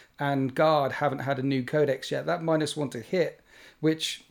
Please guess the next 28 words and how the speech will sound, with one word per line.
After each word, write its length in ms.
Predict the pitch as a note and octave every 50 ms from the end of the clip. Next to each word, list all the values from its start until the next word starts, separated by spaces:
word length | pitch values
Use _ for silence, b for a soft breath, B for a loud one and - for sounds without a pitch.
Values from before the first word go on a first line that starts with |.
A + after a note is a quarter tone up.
| _
doesn't 280 | - F#3+ F3 D3 F#3+ -
seem 420 | - - - F3+ E3+ E3+ D#3+ D#3
great, 500 | C#3 - D3 D3+ D#3 E3 E3+ E3 - - -
those 240 | D#3 D#3 D3+ D3+
sort 160 | - E3 - -
of 60 | -
stratagems, 600 | - - D#3+ D3+ D#3+ E3+ - - D3 C#3+ C#3 C3
those 200 | D3 D3 C#3+ C#3
sorts 240 | - D#3 D#3+ D3+ -
of 100 | D3 C3
abilities, 500 | C#3 B2 D3 C#3+ C#3+ C3+ - D3+ C#3+ B2
they're 120 | C#3+ D3
gonna 200 | C#3 - C#3 C#3
really 220 | C3+ D3 D#3 D3 C#3
start 260 | - - D3+ C#3+ -
to 60 | -
come 160 | - C#3+ C3
into 200 | B2+ B2 B2 -
their 220 | C3 C3 C3 C3 C3
own 160 | C3 B2+ B2
once 180 | B2 C3 B2+ -
those 220 | - C#3 C#3 C3+ C3
armies 380 | C3 B2+ B2 B2 B2 B2 A#2+
are 60 | B2 B2+
released. 320 | B2+ B2 - B2 B2 -
So 60 | - F3
you're 160 | G3 A3+ B3
right, 300 | A#3+ G#3 F3+ F3+ F#3+